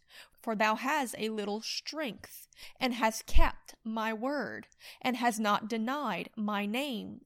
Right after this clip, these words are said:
Behold, I will make them that are of the synagogue of Satan, which say that they are Jews, yet are not, but do lie. Behold, I will make them to come and to worship before thy feet,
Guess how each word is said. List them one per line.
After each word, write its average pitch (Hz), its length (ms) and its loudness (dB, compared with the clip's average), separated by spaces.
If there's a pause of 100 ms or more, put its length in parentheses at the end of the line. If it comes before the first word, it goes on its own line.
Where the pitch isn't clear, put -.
(100)
Behold, 247 960 -4
I 247 120 4
will 247 140 4
make 208 300 -2
them 233 360 -2
that 226 160 4
are 226 140 2
of 214 160 -2
the 220 80 -6
synagogue 220 680 -4
of 208 120 -10
Satan, 208 540 -4 (180)
which 220 220 -2
say 311 320 -2
that 196 220 0
they 208 120 0
are 196 140 -2
Jews, 196 460 -8 (160)
yet 233 260 2
are 202 140 -2
not, 226 580 -6 (260)
but 214 320 2
do 214 160 -6
lie. 240 640 -4 (260)
Behold, 220 640 2
I 233 120 2
will 220 160 0
make 202 280 -4
them 214 360 -2
to - 160 -10
come 226 480 -2
and 208 140 -6
to 214 140 -8
worship 269 640 -6 (240)
before 202 380 -2
thy 190 220 -2
feet, - 600 -10